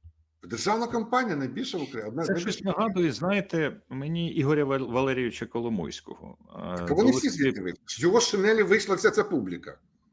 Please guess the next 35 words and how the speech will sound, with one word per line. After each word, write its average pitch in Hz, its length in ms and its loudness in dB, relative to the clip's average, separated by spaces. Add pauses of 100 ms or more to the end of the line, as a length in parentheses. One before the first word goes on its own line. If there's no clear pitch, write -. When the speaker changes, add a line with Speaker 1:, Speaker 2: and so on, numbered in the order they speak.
Speaker 1:
Вся 233 240 6
ця 233 140 8
публіка 240 420 6
вийшла 208 260 4
з - 80 -2
шинелі 175 300 0
Коломойського. 143 640 -2 (840)
І - 60 -8
тому 226 200 4
вони 392 200 2
так 302 200 -4
і 254 40 -6
працюють. 190 420 -4
Ви 143 300 2 (140)
видаєте, 139 600 4
ви 127 240 0
знищите - 540 -2
державне 123 460 -2
підприємство, 285 680 -4 (160)
а 151 80 -2
потім 190 260 2
вибігають 160 600 8
оці 120 180 -4
всі 123 200 -6
Милованови 180 720 6 (200)
і 226 80 -8
компанія 233 560 0 (180)
і 262 80 -6
кричать: 233 460 0 (360)
«Держава 226 480 6
неефективний 226 600 0
власник». 226 540 0 (560)
А - 60 -20
хто - 260 -4
держава? 160 640 -2